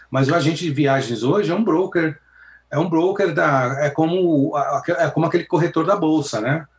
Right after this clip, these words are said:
Que tá ali atrás dos centavos, quer, quer fazer o melhor negócio, fecha, fecha a compra, aí ele vai com o fornecedor, baixa aqui e tudo mais, ele vai, ele é assim, ele vai atrás de preço. E com isso ele deixa mesmo de se capacitar, é uma pena.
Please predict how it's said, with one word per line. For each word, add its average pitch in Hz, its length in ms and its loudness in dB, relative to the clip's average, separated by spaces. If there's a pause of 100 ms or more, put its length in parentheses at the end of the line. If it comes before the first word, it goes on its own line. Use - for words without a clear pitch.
(320)
Que 147 360 0
tá 139 120 0
ali 135 240 2
atrás 139 240 0
dos - 100 -6
centavos, 135 580 0
quer, - 140 -6
quer - 180 -6
fazer 127 180 -4
o 131 40 -2
melhor 131 180 0
negócio, 127 460 -2
fecha, 120 460 0 (440)
fecha 131 360 2
a - 40 -4
compra, 131 520 2
aí 127 240 4
ele 135 120 4
vai 135 140 4
com 135 80 -2
o 135 40 -2
fornecedor, 131 600 2
baixa 123 320 -2
aqui 135 480 -2 (260)
e 143 60 -6
tudo 143 220 0
mais, 147 200 4
ele 190 140 2
vai, 220 320 0 (100)
ele 160 180 0
é 214 40 0
assim, 196 380 0
ele 120 100 -2
vai 123 120 0
atrás 143 260 -2
de 214 40 -4
preço. 135 380 -2 (400)
E - 60 -20
com 302 160 2
isso 294 160 0
ele 302 120 4
deixa 196 460 2
mesmo 123 380 2
de 110 60 -8
se - 120 -6
capacitar, 120 680 -2
é 113 60 -2
uma 233 220 0
pena. 240 380 0